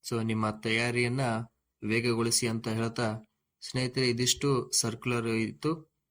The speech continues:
So, ಇದನ್ನ ನಿಮ್ ಮುಂದೆ ನಾನು ಇಟ್ಟಿದ್ದೀನಿ. ಈ ಮಾಹಿತಿ ನಿಮ್ಗೆ ಇಷ್ಟ ಆಗಿತ್ತಂದ್ರೆ ಲೈಕ್ ಮಾಡಿ, ಮತ್ತೆ ಬೇರೆಯವ್ರಿಗೂ ಶೇರ್ ಮಾಡಿ ದಯಮಾಡಿ.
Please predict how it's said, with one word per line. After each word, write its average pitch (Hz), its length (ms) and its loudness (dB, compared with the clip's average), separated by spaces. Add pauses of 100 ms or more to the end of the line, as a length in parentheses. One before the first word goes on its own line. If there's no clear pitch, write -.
(120)
So, 110 80 0
ಇದನ್ನ 110 300 0
ನಿಮ್ 110 220 0
ಮುಂದೆ 110 220 0
ನಾನು 107 320 0
ಇಟ್ಟಿದ್ದೀನಿ. 113 580 -2 (680)
ಈ 135 80 4
ಮಾಹಿತಿ 139 360 4
ನಿಮ್ಗೆ 127 560 -2 (180)
ಇಷ್ಟ 117 220 -4
ಆಗಿತ್ತಂದ್ರೆ 110 760 -2
ಲೈಕ್ 107 260 -4
ಮಾಡಿ, 120 380 0 (380)
ಮತ್ತೆ 107 220 -2
ಬೇರೆಯವ್ರಿಗೂ 117 680 0
ಶೇರ್ 110 320 0
ಮಾಡಿ 113 360 2
ದಯಮಾಡಿ. 107 500 0